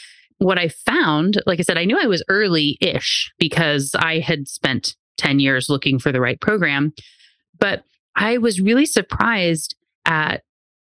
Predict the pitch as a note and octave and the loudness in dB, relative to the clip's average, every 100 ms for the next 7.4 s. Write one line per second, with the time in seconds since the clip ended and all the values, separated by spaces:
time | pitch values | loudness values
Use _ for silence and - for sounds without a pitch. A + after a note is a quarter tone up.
0 | _ _ E3+ E3+ - - F#3+ F#3+ D#3+ D3+ | _ _ -4 -2 0 0 2 2 2 2
1 | D3+ D3 C#3+ C#3+ - F#3 F#3+ - G#3 A3 | 2 2 0 -2 0 0 0 0 0 0
2 | G#3 E3 D#3+ F#3+ D4 - F3 D#3 D#3 E3+ | 0 2 2 2 0 0 0 0 0 0
3 | - D#3+ D#3 D#3 D#3+ D3+ D3 - D#3+ D#3+ | 0 0 2 2 2 0 -2 -2 0 0
4 | D#3+ E3 - A3 G3+ - F#3+ F3 F3+ D#3 | -2 -2 -2 -2 -2 0 0 0 0 0
5 | - E3 D#3+ E3 D#3+ C#3 - - - E3+ | 0 0 2 2 2 2 -2 -2 -2 0
6 | E3+ D#3+ D#3+ D#3 C#3+ D3+ - D3 D#3 F#3 | -2 -2 0 2 2 0 0 0 2 0
7 | G3+ F3 D#3+ | 0 0 0